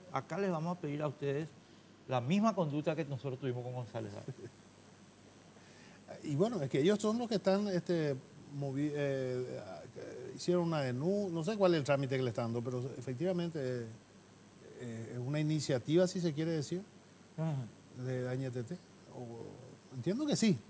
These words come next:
Speaker 2: se, se va a plantear y creo que
Speaker 1: Sí, pero viste, eh, a ver, y ahora vi-, viene el líder partidario. ¿Vos qué le vas a
Speaker 2: Ujú.
Speaker 1: decir a los muchachos?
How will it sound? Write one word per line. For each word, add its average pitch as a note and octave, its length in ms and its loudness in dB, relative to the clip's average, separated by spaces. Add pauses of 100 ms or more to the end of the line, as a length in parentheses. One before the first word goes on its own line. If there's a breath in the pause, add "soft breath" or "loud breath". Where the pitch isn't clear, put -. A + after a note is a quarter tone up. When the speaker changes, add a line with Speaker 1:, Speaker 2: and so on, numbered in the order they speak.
(120)
Speaker 2:
se, - 220 -12
se - 120 -4
va C3 80 2
a C#3+ 60 2
plantear F3 460 4
y B2+ 300 0 (180)
creo B2+ 240 -2
que D3 200 -2 (460)
Speaker 1:
Sí, F#3+ 120 2
pero F3+ 120 8
viste, F3+ 340 4
eh, D3 260 4 (100)
a C#3+ 80 8
ver, C#3 300 8
y C#3+ 80 4
ahora D#3 340 8
vi-, C#3 140 2
viene D3 360 2
el D3 200 4
líder E3+ 280 10
partidario. B2+ 600 0 (180)
¿Vos E3+ 180 6
qué - 60 0
le C#3 80 2
vas G3+ 120 4
a A3+ 40 4
Speaker 2:
Ujú. G3+ 60 4
Speaker 1:
decir F3+ 120 2
a E3 40 6
los F3 120 4
muchachos? B2+ 300 -2